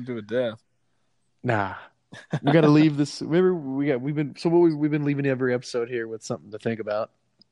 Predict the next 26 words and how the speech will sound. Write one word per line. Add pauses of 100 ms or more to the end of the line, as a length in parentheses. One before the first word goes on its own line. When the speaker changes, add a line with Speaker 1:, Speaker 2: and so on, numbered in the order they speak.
(180)
Speaker 1:
Yeah. (600)
Speaker 2:
Probably
not. (440)
Probably
when
you
get
done
listening,
you're
like,
"That
was
stupid."
Speaker 1:
We're
just
like,
"Yeah,
the
last
fifteen
minutes
sucked." (580)
Speaker 2:
Dumb.
Speaker 1:
<laughs>
Speaker 2:
Uh,